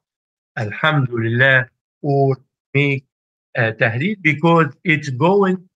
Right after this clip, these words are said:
to be, uh, uh, multiplied. And Subhanallah, there is, there is, uh, the scholar said, the scholar said, those,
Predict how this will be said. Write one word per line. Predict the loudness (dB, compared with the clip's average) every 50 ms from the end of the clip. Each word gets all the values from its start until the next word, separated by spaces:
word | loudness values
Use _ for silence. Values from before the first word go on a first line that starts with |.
| _ _ _ _ _ _ -4
to | -2 -2 0 0
be, | 2 2 2 4 2 2 0 -2 -4 _ _ _ _ _ _ _ 0
uh, | 2 2 2 2 0 -4 -4
uh, | -2 0 0 0 0 -2 -2 -6 -10 -12 -8
multiplied. | -4 0 2 4 4 4 4 2 -2 -4 -4 -2 -2 0 0 2 4 6 6 6 6 4 0 -2 -6 _ _ _ _ _ _ _ _ _ _ _ _ _ _ _ 0
And | 2 4 4 4 4 2 0 -4 _ _ _ _ _ -10
Subhanallah, | -6 -6 -4 -2 0 2 2 2 4 4 4 4 4
there | 4 4
is, | 2 0 -2 -6 -12 -4
there | 0 2 2 2 2 0
is, | -2 -6 -12 -18 _ _ _ _ _ _ _ _ _ _
uh, | -6 -6 -6 -6
the | -6 -6
scholar | -6 -2 2 2 4 6 4 4 2 0 0
said, | 2 2 2 2 -2 -6 -14 _ _ _ _ _ _ _ _ _ _ _ _ _ -10
the | -10
scholar | -10 -4 0 2 2 4 2 0 -2 -2
said, | -2 -2 0 0 -2 -6 -14 _ _ _ _ _ _ _ _ _ _ _ _ -12 -2 0
those, | 2 2 4 2 0 0 -2 -4 -8 -14